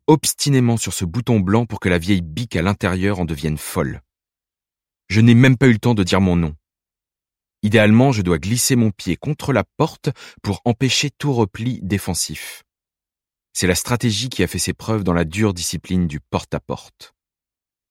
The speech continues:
Pour le coup, l'Antiquité aux cheveux frisés a fait preuve d'un réflexe étourdissant. J'imagine que mon t-shirt frappé du logo des îles de paix m'a trahi. Parfois,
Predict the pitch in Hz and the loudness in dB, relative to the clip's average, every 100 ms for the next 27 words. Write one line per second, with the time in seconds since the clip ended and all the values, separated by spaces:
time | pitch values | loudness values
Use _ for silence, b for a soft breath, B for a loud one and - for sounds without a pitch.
0 | _ _ 151 151 135 - 135 160 - _ | _ _ 6 6 6 2 -2 -2 -8 _
1 | _ - 101 117 - 107 113 123 117 85 | _ -2 4 4 2 -6 -4 2 4 4
2 | - 90 82 - 101 90 117 - 92 90 | 0 -2 -4 -6 -6 -2 -2 -2 -4 -6
3 | - 110 101 87 82 85 - 113 110 - | -4 -2 0 0 0 -2 -4 -4 -4 -8
4 | - - 139 110 92 - 78 76 _ _ | -8 -8 -6 -6 -6 -6 -6 -10 _ _
5 | _ _ _ _ _ _ _ _ 110 107 | _ _ _ _ _ _ _ _ 2 4
6 | 113 113 113 113 104 95 87 95 113 - | 6 4 4 2 2 0 -2 -4 -4 -4
7 | - 98 107 95 85 90 92 90 95 87 | -6 -4 -2 -2 0 0 2 2 2 2
8 | 80 76 73 104 92 87 85 - 107 95 | 0 -4 -2 -2 0 -2 -4 0 2 2
9 | 82 - 82 76 104 - _ _ _ _ | -2 -2 -4 -4 -8 -20 _ _ _ _
10 | _ _ _ _ _ _ _ 127 - - | _ _ _ _ _ _ _ -4 -4 -4
11 | 185 | -4